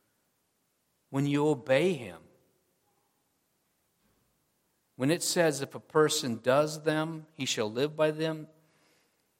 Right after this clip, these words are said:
this means your life will be abundant. God will be on your side. Things will be as he intended, which is glorious and good.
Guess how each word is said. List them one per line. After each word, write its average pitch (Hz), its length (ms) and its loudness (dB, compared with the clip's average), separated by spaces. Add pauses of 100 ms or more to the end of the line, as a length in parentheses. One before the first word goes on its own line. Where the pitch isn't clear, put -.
(440)
this - 220 -4
means 170 260 -2
your 139 100 -2
life 131 380 0
will 127 100 -8
be 135 180 -6
abundant. 120 720 -4 (2250)
God 135 220 4
will 165 100 2
be 151 200 4
on 151 160 6
your 160 160 0
side. 160 540 2 (2000)
Things 143 280 0
will 127 120 -8
be 120 240 -4
as 107 140 -4
he 135 220 -8
intended, 101 680 -10 (720)
which 135 200 -4
is 110 140 -8
glorious 107 720 -4
and 82 240 -20
good. - 360 -20